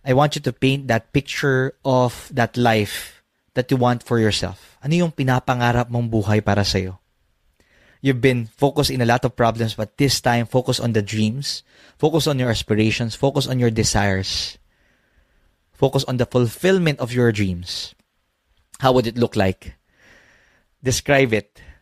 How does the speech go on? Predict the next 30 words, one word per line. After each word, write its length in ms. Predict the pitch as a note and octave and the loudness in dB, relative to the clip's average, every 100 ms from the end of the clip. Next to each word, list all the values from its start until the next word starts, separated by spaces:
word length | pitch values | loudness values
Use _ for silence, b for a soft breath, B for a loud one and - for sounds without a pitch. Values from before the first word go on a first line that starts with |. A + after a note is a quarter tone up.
| b b b b | b b b b
in 160 | - B2+ | -8 -8
colors. 1040 | - D3 C#3+ B2+ G#2 F#2+ - - - - - | -4 2 4 4 0 -2 -8 -14 -16 -20 -4
Describe 560 | C3 A#2+ - C3+ C3+ C3 | -2 -2 0 2 2 0
it 80 | B2+ | -4
in 160 | A2+ | -8
details. 960 | G#2 C3+ C3+ A#2+ G#2 F#2 F2 - - - b b b D#3+ | -2 0 2 2 0 -2 -6 -14 -18 -20 b b b 0
Who 80 | G3 | 2
are 80 | |
the 160 | D3 D3 | 2 0
people 320 | D#3+ D#3 D3+ | -2 -2 0
that 160 | C#3+ C#3 | 2 2
will 240 | C#3 C3 | 2 2
be 400 | B2 B2 A#2+ A#2+ _ _ _ | 0 0 0 -4 _ _ _
with 240 | - C3+ A2 | 0 0 0
you? 320 | A2+ G#2 E2+ _ _ _ _ _ _ - | 0 0 -2 _ _ _ _ _ _ -4
Who 80 | E3+ | 2
are 160 | D#3+ B2+ | 2 2
the 80 | |
people 400 | B2+ C3+ B2+ C3+ | -2 -2 0 0
that 80 | B2+ | 0
will 400 | B2 A#2 A2 G#2+ | 0 0 0 -2
celebrate 720 | G#2 - F3+ F3+ D3+ B2 B2+ | -8 -4 0 2 2 2 0
with 240 | A#2+ A2 G2 | 0 -4 -2
you? 160 | F#2 F#2 _ _ _ _ _ _ | -6 -8 _ _ _ _ _ _
Sino 240 | - E3 | -6 -2
yung 160 | D#3 C#3+ | 0 0
mga 160 | C#3+ | -2
taong 400 | C3 C3 C3 C3 | 0 2 2 0
magpapasalamat 800 | B2 B2 - A#2+ C#3 A#2+ A2+ A2 | -4 -8 -8 -4 2 2 2 0
sa'yo? 320 | - G#2 F#2+ | -2 -6 -6